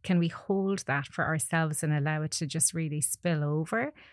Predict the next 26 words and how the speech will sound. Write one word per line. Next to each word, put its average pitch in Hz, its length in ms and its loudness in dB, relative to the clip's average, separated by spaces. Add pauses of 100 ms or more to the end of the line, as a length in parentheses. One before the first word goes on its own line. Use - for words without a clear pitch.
(180)
Or 165 160 2
are 165 80 4
we 165 120 2
so 175 260 2
used 160 480 0
to 160 160 2
deflecting 160 1000 0 (380)
those 165 300 0
things 180 440 -2
from 160 200 2
ourselves 156 340 -2
because 170 300 -6
we're 175 100 4
not 165 260 2
used 160 380 0
to 165 80 -2
feeling 151 640 0
in 160 180 2
a, - 40 0
in 165 200 2
a, - 80 -4 (100)
you 220 120 0
know, 151 200 0
in, 170 240 2
in 190 160 0
overflow? 175 640 -2